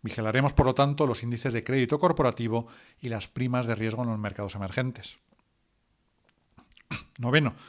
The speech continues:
los beneficios empresariales. Y la clave no será tanto cuándo y en qué nivel tocarán suelo en esta crisis, sino en qué momento eso ya esté recogido en las expectativas del consenso de los analistas,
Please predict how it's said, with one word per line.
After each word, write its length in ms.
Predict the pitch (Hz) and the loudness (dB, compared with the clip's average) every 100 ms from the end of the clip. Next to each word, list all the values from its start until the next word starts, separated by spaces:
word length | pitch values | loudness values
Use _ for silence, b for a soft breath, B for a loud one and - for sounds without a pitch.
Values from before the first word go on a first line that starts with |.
| B B B | B B B
los 160 | 123 113 | -2 0
beneficios 340 | 117 135 151 | 0 0 0
empresariales. 580 | 151 131 110 123 156 - B B | 0 -2 -2 0 0 -2 B B
Y 100 | - | 2
la 100 | 131 | 4
clave 240 | 135 202 214 | 8 6 6
no 100 | 202 | 4
será 240 | 170 165 | 4 2
tanto 500 | 165 170 170 160 123 B B B B B _ - | 4 2 2 0 -2 B B B B B _ 4
cuándo 420 | 156 190 185 135 | 6 8 6 4
y 120 | 120 | 2
en 160 | 120 120 | 0 -2
qué 140 | 135 | -2
nivel 400 | 151 147 139 156 | 0 2 4 2
tocarán 420 | - 110 110 131 135 | 0 -4 -2 -2 -4
suelo 420 | 170 165 139 143 B B | 0 2 2 -2 B B
en 80 | - | -6
esta 240 | 131 - 131 | -4 -2 -2
crisis, 400 | 160 - 160 - | -2 -2 -6 -4
sino 240 | 123 131 | -2 0
en 140 | 139 | 0
qué 140 | - 160 | 2 2
momento 540 | 175 165 170 170 170 - | 4 4 2 0 -4 0
eso 320 | 175 - 175 | -2 0 0
ya 120 | 156 | 0
esté 280 | 151 - 151 | -2 -2 -2
recogido 500 | 143 143 135 139 135 | -2 -2 -4 -4 -2
en 80 | 143 | -2
las 80 | |
expectativas 640 | 127 - - 113 - 123 131 | -4 -6 -8 -8 -4 -2 0
del 140 | 120 | -2
consenso 520 | 120 110 98 120 - | -4 -8 -6 -8 -4
de 60 | 113 | -6
los 160 | 107 101 | -4 -6
analistas, 520 | 98 160 - 160 | -4 -4 -2 -4